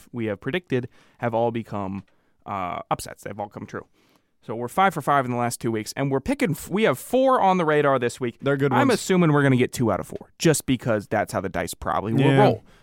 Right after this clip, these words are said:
Speaker 1: But if we get two out of four, it's still two more than all the other rubes that are trying to pick these things. So
Speaker 2: Gotta continue with the same formula here, though, Sean, that I think some people don't wanna always think this way, is that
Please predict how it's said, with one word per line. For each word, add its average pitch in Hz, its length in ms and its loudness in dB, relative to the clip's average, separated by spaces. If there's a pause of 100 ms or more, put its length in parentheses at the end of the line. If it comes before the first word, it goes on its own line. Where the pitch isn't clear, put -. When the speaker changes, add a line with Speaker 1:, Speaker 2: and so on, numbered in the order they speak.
(120)
Speaker 1:
But 113 180 -4
if 131 140 -6
we 156 80 -2
get 160 160 -4
two 208 160 2
out 185 100 6
of 156 60 -2
four, 160 240 0
it's 135 140 -2
still 160 240 0
two 151 420 0
more 135 400 2 (160)
than 120 100 -2
all 123 140 0
the 127 100 2
other 120 140 0
rubes 113 320 0
that 113 100 -2
are 107 60 -4
trying 104 220 -2
to 95 60 -6
pick - 180 -6
these - 180 -10
things. - 240 -10 (300)
So 127 320 -2 (160)
Speaker 2:
Gotta 156 200 2
continue 165 420 0
with 131 100 -2
the 120 60 -2
same 143 260 -2
formula 139 480 0
here, 120 180 0
though, 117 160 0
Sean, 123 380 -2
that 120 200 -2 (640)
I 123 80 -2
think 156 240 -2
some 160 180 0
people 139 180 2
don't 135 220 2
wanna 131 200 2
always 120 300 0
think 170 200 -4
this 135 200 -4
way, 120 340 0
is 117 200 -4
that 127 420 -2